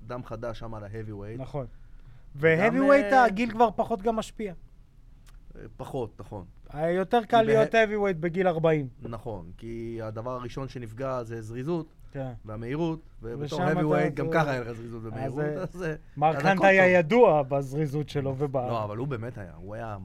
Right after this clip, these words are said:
Speaker 1: איך קראו לו ב-K one, אתה יודע?
Speaker 2: איך?
Speaker 1: Mark the Motion Hunt.
Speaker 2: הופה.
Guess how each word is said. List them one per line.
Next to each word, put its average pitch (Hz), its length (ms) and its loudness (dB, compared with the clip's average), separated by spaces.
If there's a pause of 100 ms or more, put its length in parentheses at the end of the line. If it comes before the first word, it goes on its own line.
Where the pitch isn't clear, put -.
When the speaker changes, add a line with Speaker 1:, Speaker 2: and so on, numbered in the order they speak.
(580)
Speaker 1:
איך 107 140 -14
קראו 120 200 -8
לו 113 80 -6
ב-K 101 160 -12
one, 104 320 -10
אתה 92 80 -16
יודע? 120 200 -10 (600)
Speaker 2:
איך? 139 280 -10 (140)
Speaker 1:
Mark 113 320 -10
the 110 180 -8
Motion 101 760 -10
Hunt. 104 40 -14
Speaker 2:
הופה. 113 440 -14